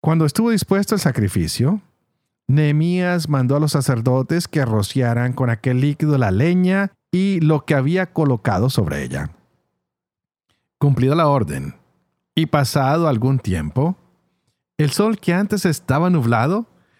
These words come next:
volvió a brillar y se encendió una llama tan grande que todos quedaron maravillados. Mientras se consumía el sacrificio,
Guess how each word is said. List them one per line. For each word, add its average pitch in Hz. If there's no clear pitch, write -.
volvió 180
a -
brillar 180
y 196
se 185
encendió 175
una 156
llama 180
tan 143
grande 156
que 165
todos 165
quedaron 151
maravillados. 135
Mientras 143
se 143
consumía 139
el 139
sacrificio, 147